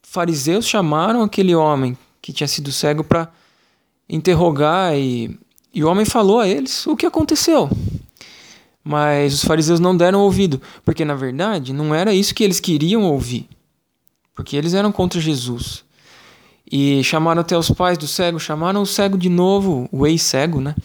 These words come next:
E, e no fim acabaram expulsando aquele homem que foi cego da sinagoga, expulsaram ele de lá. E é aí então que Jesus, sabendo que o homem tinha sido expulso,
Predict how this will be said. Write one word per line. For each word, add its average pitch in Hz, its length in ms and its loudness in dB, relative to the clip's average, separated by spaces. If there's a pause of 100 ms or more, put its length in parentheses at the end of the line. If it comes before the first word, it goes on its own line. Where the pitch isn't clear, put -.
(680)
E, 131 1040 0 (200)
e 160 120 -4
no 185 100 2
fim 185 200 0
acabaram 190 680 -2 (200)
expulsando 208 600 -2
aquele 139 300 -14
homem 127 320 -10 (280)
que - 100 -14
foi 135 200 -2
cego 220 500 -2
da 220 140 -2
sinagoga, 196 520 0
expulsaram 190 540 0
ele 151 160 2
de 143 120 -2
lá. 120 240 0 (1120)
E 143 180 0
é 151 540 2 (160)
aí 165 260 2
então 233 380 4
que 170 140 -2
Jesus, 160 720 0 (840)
sabendo 170 600 2
que - 100 -2
o 165 60 4
homem 151 160 2
tinha 143 140 -2
sido 143 200 -2
expulso, - 580 -2